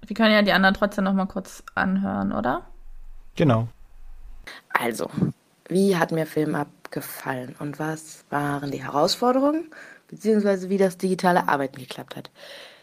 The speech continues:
Speaker 3: Ich war dieses Jahr das erste Mal bei Film Ab dabei und es hat mir sehr gut gefallen und es war ein schöner Einblick mal in eine andere Welt. Also es gibt ja durchaus Leute, die machen das beruflich,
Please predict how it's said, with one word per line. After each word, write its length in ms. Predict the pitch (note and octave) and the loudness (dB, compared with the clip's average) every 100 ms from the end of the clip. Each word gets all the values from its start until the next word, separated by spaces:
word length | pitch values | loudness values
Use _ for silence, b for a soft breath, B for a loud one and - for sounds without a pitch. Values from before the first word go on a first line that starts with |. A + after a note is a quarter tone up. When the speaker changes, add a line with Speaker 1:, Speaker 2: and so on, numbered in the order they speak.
| B B B B _ _ _ - | B B B B _ _ _ 4
Speaker 3:
Ich 360 | F3+ E3+ - | 4 4 2
war 400 | D3+ D3+ D3 C#3+ C#3+ _ _ _ _ - | 4 4 4 0 -2 _ _ _ _ -2
dieses 260 | D#3 C#3 - | -2 0 0
Jahr 120 | C#3 | 0
das 140 | B2 | 0
erste 280 | C3 - - | -4 -6 -4
Mal 200 | B2+ E3+ | 4 4
bei 120 | G#3+ | 4
Film 220 | G#3 A3+ A3+ | 4 2 2
Ab 100 | A3 | 2
dabei 500 | A#3+ A#3 B3 C#4 C#4 _ | 0 2 2 2 0 _
und 400 | - D3+ D3+ D3 | -6 -4 -4 -6
es 160 | C3+ - | -8 -8
hat 220 | D3 - | -10 -8
mir 280 | C#3+ C#3 C3+ | -10 -8 -10
sehr 300 | D3 F3 G3 | 0 6 6
gut 120 | G3+ | 4
gefallen 400 | G3+ - F3 D#3 | -2 2 4 4
und 160 | D3+ D3 | 0 -8
es 140 | - | -10
war 120 | D3 C#3+ | -6 -6
ein 240 | C#3+ C#3+ - B B B B | -6 -8 -10 B B B B
schöner 600 | - E3+ E3 E3 D#3+ - _ _ - | 0 2 4 2 2 -2 _ _ 4
Einblick 400 | E3 E3+ D#3+ D#3+ | 4 6 2 2
mal 240 | D3+ D3 | 0 2
in 200 | F#2 D3 | 0 0
eine 160 | C#3+ - | -4 -2
andere 520 | - F3 F#3 F3 C#3 B2+ | 0 2 2 0 -2 -4
Welt. 380 | B2+ C#3+ G3+ A3 - | 0 4 4 2 -6
Also 160 | - | -12
es 100 | C3 | -10
gibt 180 | F3+ E3+ | -8 -4
ja 80 | D3 | -2
durchaus 300 | D#3 - - | -4 0 4
Leute, 200 | D#3+ D3 | 4 4
die 80 | D3+ | -4
machen 260 | D3 - | -6 -6
das 200 | C#3+ C3+ | -8 -8
beruflich, 680 | - - D#3+ - F3+ G3+ - | -8 -8 -6 -4 -4 -6 -6